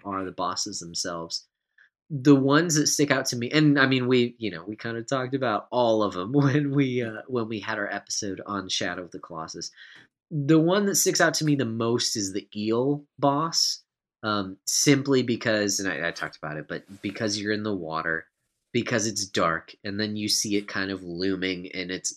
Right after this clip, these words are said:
and it starts glowing, and you see how huge it is, and, oh, it just gets under my skin, that whole boss. I've, I've talked about it, but the first time I played that game, I didn't actually finish it.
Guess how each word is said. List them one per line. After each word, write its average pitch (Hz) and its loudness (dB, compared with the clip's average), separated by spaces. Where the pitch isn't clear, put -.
and 98 -6
it 98 -6
starts 110 0
glowing, 95 -2
and 95 -8
you 104 -2
see 110 0
how 98 2
huge 95 -4
it 90 -2
is, 92 -2
and, 87 -10
oh, 113 4
it 95 0
just - -6
gets - -2
under 95 -6
my 82 -4
skin, 85 -6
that 104 2
whole 110 -2
boss. 95 2
I've, 147 4
I've 139 4
talked 127 2
about 107 0
it, 101 -6
but 95 -6
the - -8
first - 2
time 110 -2
I 98 -2
played 92 -4
that 98 0
game, 90 -8
I 110 2
didn't 107 0
actually 92 0
finish 92 -8
it. 80 -12